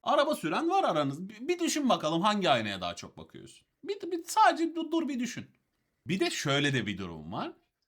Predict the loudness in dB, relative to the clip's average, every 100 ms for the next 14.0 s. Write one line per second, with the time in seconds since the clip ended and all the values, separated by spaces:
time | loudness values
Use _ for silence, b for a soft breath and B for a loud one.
0 | _ _ -2 2 2 0 0 0 2 -2
1 | -2 2 4 4 2 0 -2 -4 -6 -6
2 | -8 -4 -2 0 2 2 0 _ -10 -4
3 | -2 -2 -2 -4 -4 -2 2 4 6 4
4 | 2 -2 -2 -2 -2 -2 2 6 6 4
5 | -2 -10 _ _ -4 4 4 4 2 2
6 | 4 2 0 -4 -6 0 6 6 6 -2
7 | -10 _ -2 0 2 0 0 -4 0 2
8 | 0 -2 -6 -8 _ _ -12 -8 -6 0
9 | 4 4 4 2 0 -6 _ -4 2 4
10 | 6 4 4 2 4 2 2 2 0 -2
11 | 2 2 2 0 0 2 2 2 2 2
12 | 2 0 -4 -2 -2 -2 -2 -2 -4 -4
13 | -2 0 0 -4 -2 0 0 -2 -6 -14